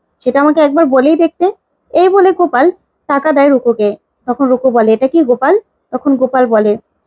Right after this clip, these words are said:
"তোমার বিদেশ যাওয়ার টাকা। হ্যাঁ, যতক্ষণ তুমি আমার স্ত্রী আছো ততক্ষণ তো আমি আমার কর্তব্য পালন করবোই বলো, তারপরে না হয় আমি কর্তব্য পালন করব না?" তখন রুকু এই কথা শুনে গোপালের দিকে তাকিয়ে থাকে।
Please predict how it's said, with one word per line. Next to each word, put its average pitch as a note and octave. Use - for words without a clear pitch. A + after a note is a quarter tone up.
"তোমার D#4+
বিদেশ C#4+
যাওয়ার D4
টাকা। G#3+
হ্যাঁ, A3
যতক্ষণ A#3
তুমি C#4+
আমার C4+
স্ত্রী -
আছো C4
ততক্ষণ D4+
তো E4+
আমি D#4
আমার D4
কর্তব্য C#4+
পালন C#4+
করবোই B3
বলো, G#3
তারপরে A#3+
না E4+
হয় C#4+
আমি B3+
কর্তব্য D4
পালন D4
করব B3
না?" D#4+
তখন -
রুকু C4+
এই D4+
কথা C#4+
শুনে F4+
গোপালের C#4+
দিকে B3+
তাকিয়ে A#3
থাকে। G3+